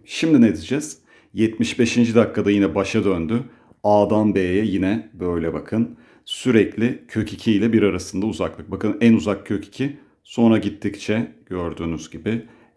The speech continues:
en son B'ye yetmiş beşinci dakikada geldiği için demek ki yine bu fonksiyon kullanılacak. İki fonksiyonu. Dolayısıyla işte bittiği zaman da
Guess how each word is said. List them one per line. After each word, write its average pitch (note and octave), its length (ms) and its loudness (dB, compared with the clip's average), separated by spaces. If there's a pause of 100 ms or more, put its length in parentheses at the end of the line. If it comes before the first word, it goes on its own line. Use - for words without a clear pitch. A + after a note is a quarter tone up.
en G#2 180 4
son G#2 360 0
B'ye F#2 380 0
yetmiş F2 460 -6
beşinci G2 400 -4
dakikada A#2 420 -2
geldiği F2 560 0
için A2+ 380 -2 (600)
demek A2 340 2
ki A2 100 -4
yine G#2+ 440 0
bu F#2 180 -8
fonksiyon G2+ 800 -2 (140)
kullanılacak. D#2+ 880 -6 (100)
İki - 220 -8
fonksiyonu. - 720 -8 (380)
Dolayısıyla A2 880 0
işte G2 560 -10
bittiği F#2 500 -4
zaman D#2 440 -4
da G2+ 160 -4